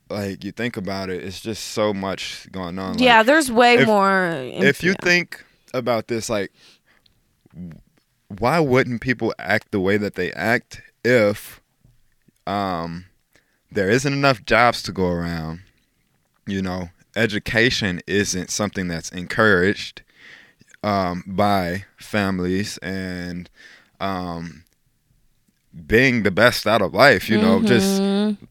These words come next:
Speaker 1: just life skills, different things, um, are, aren't as accessible
Speaker 2: Yeah,
Speaker 1: in
Speaker 2: in,
Speaker 1: certain ports,
Speaker 2: in,
Speaker 1: parts of the world.
Speaker 2: in
Speaker 1: And
Speaker 2: Chicago. Like,
Speaker 1: that's
Speaker 2: are you
Speaker 1: what you
Speaker 2: talking about
Speaker 1: get.
Speaker 2: Chicago?
Speaker 1: Yeah,
Speaker 2: Yeah,
Speaker 1: like,
Speaker 2: yeah, yeah,
Speaker 1: if
Speaker 2: yeah.
Speaker 1: you don't,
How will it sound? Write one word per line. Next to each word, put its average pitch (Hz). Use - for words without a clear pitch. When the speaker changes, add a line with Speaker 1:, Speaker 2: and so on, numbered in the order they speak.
Speaker 1:
just 107
life 120
skills, 101
different 113
things, 104
um, 98
are, 104
aren't 123
as 113
accessible 95
Speaker 2:
Yeah, 190
Speaker 1:
in 92
Speaker 2:
in, 202
Speaker 1:
certain 98
ports, 110
Speaker 2:
in, 101
Speaker 1:
parts 113
of 107
the 95
world. 92
Speaker 2:
in 95
Speaker 1:
And 95
Speaker 2:
Chicago. 165
Like, 185
Speaker 1:
that's 185
Speaker 2:
are -
you 175
Speaker 1:
what 139
you -
Speaker 2:
talking 135
about 165
Speaker 1:
get. 98
Speaker 2:
Chicago? 175
Speaker 1:
Yeah, 180
Speaker 2:
Yeah, 202
Speaker 1:
like, 160
Speaker 2:
yeah, 175
yeah, 160
Speaker 1:
if 123
Speaker 2:
yeah. -
Speaker 1:
you -
don't, 143